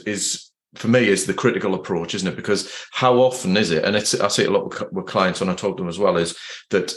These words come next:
there's, there's that beating ourselves up, that, that self-criticism that comes with a lapse. And I like the distinction, 'cause you talk about the cycle of the behavior, you know, and that, but the lapse,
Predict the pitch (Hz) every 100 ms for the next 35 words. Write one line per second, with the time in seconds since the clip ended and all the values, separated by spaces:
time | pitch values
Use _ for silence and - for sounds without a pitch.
0 | - _ _ _ _ _ 98 110 - -
1 | - - 113 104 101 95 - 98 - -
2 | 123 107 104 101 101 113 101 98 95 82
3 | - 87 87 - 92 80 - - 101 98
4 | - 120 90 - - 90 76 - 98 85
5 | 87 98 87 - 95 98 82 - - -
6 | - - 113 131 151 139 120 120 147 123
7 | 127 117 117 156 110 113 - 120 127 104
8 | 95 98 92 90 117 101 90 87 95 87
9 | 85 82 87 95 98 110 123 110 - -
10 | -